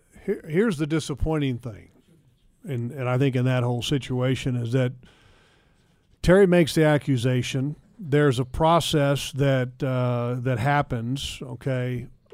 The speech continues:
with the commissioner presiding over that, okay? It's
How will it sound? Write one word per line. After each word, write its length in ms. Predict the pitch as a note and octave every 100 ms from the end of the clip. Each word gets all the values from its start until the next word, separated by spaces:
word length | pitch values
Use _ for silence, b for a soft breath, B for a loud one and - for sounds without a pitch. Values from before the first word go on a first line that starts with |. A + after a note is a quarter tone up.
| G4+ A4+
with 240 | B3 C#3 C3+
the 100 | B2+
commissioner 720 | - D#3 C#3 - B2+ B2 B2 B2+ -
presiding 680 | C#3+ C3 C3+ D3 C#3+ C3
over 500 | B2 B2+ A#2 A2+ A2+ B2+ _ _
that, 320 | A#2 G#2 - - -
okay? 440 | B2+ C3+ A2+ A2 - b b b b b b
It's 200 | C#3+ -